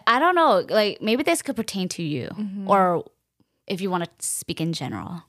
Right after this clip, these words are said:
Speaker 2: Yeah. Like, is, okay, is the red flag big or, like, little? Because the big red flag for me is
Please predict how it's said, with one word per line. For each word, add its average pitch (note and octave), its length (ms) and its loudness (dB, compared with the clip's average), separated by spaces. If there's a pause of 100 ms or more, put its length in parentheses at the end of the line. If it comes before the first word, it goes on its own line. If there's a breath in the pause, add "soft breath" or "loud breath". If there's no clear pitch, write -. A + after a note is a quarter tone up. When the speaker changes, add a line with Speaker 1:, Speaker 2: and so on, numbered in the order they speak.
Speaker 2:
Yeah. F#3+ 380 -12 (440 soft breath)
Like, A#3+ 460 0 (680)
is, C4+ 240 0 (160)
okay, G3+ 420 -6 (800)
is A#3 180 4
the A#3 140 4
red C4+ 280 2
flag A#3+ 400 -2
big D4 500 -2
or, G#3 200 -4
like, F#3 200 -6
little? E3+ 480 -10 (320 soft breath)
Because B3+ 360 0 (340)
the A#3+ 120 6
big C4+ 420 6
red D4 240 -2
flag C#4+ 220 -4
for C4+ 80 -8
me A#3+ 200 -4
is G3 160 -8